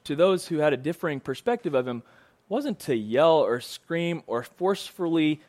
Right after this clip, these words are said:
persuade even. It was simply to live and display grace and humility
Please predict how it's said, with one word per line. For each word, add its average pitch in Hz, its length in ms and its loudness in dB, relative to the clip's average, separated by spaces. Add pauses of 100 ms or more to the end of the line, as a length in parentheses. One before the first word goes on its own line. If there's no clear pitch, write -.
(140)
persuade 160 640 4
even. 135 440 -4
It - 260 -12
was 151 160 0
simply 226 540 4
to 165 200 -2
live 180 600 4
and 143 160 -4
display 139 420 4
grace 170 540 2
and 139 180 -8
humility 165 680 6